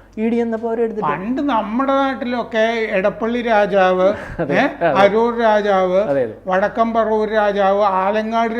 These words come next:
Speaker 2: രാജാവ് എന്നൊക്കെ പറയുന്നവർക്ക് ഇത്രയും സ്ഥലം ഉണ്ടായിരുന്നില്ല.
Speaker 1: ഇല്ല, ഇല്ലായിരുന്നില്ല. സാറിപ്പം, സാറിപ്പം പറഞ്ഞതുപോലെ ഇവൻ വ-, കയ്യേറ്റങ്ങൾ കണ്ടമാനം നടത്തിയിട്ടുണ്ട്.
Speaker 2: ധാരാളം.
Speaker 1: ധാരാളം. ഓ, അവിടുത്തെ
Speaker 2: അതായത് ഈ പതിനെട്ട് ക്യാമ്പില് കഴിഞ്ഞ നാല് ദിവസം കൊണ്ട് എണ്ണൂറ്റി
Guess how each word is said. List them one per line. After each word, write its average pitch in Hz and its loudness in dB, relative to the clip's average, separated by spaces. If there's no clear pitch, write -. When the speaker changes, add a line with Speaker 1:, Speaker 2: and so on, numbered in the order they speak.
Speaker 2:
രാജാവ് 214 2
എന്നൊക്കെ 220 -6
പറയുന്നവർക്ക് 220 -2
ഇത്രയും 254 -4
സ്ഥലം 247 -2
ഉണ്ടായിരുന്നില്ല. 226 4
Speaker 1:
ഇല്ല, 254 6
ഇല്ലായിരുന്നില്ല. 131 -2
സാറിപ്പം, 214 0
സാറിപ്പം 208 -2
പറഞ്ഞതുപോലെ 202 0
ഇവൻ 208 -4
വ-, 165 -2
കയ്യേറ്റങ്ങൾ 220 -2
കണ്ടമാനം 262 -6
നടത്തിയിട്ടുണ്ട്. 254 -10
Speaker 2:
ധാരാളം. 175 -4
Speaker 1:
ധാരാളം. 147 -4
ഓ, 143 -4
അവിടുത്തെ 170 -4
Speaker 2:
അതായത് 262 6
ഈ - 0
പതിനെട്ട് 262 4
ക്യാമ്പില് 196 4
കഴിഞ്ഞ 220 0
നാല് 196 0
ദിവസം 160 -4
കൊണ്ട് 117 -8
എണ്ണൂറ്റി 285 2